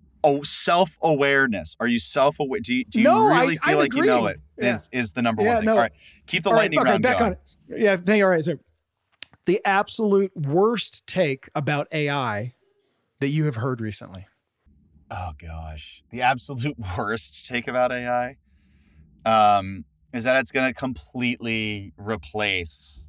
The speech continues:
Speaker 1: uh, salespeople.
Speaker 2: One great piece of advice for heads of sales, C S Os.
Speaker 1: Focus on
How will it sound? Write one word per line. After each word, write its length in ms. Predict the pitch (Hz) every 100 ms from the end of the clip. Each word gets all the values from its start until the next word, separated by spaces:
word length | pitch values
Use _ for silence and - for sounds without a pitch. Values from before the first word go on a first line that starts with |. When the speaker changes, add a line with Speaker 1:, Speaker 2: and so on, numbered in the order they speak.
| - 85
Speaker 1:
uh, 480 | 80 71 67 60
salespeople. 640 | - 90 71 78 - - _ _ _ _ _ _ _ _ 78 _ _ _ _ _ _ _ _ -
Speaker 2:
One 640 | 127 135 180 226 254 240 - _ _ _ _ _ _ - 131
great 480 | 120 147 180 202 -
piece 260 | 180 185 170
of 80 |
advice 600 | 170 139 131 123 - - - _ _ _ _ _ _
for 140 | -
heads 240 | 139 135 123
of 80 | 117
sales, 480 | 120 110 104 - _ -
C 180 | 131 110
S 140 | -
Os. 320 | 92 92 - _ _ _ _ _ _ _ _ - _
Speaker 1:
Focus 720 | - - 131 135 147 135 - -
on 640 | 107 107 104 104 98 101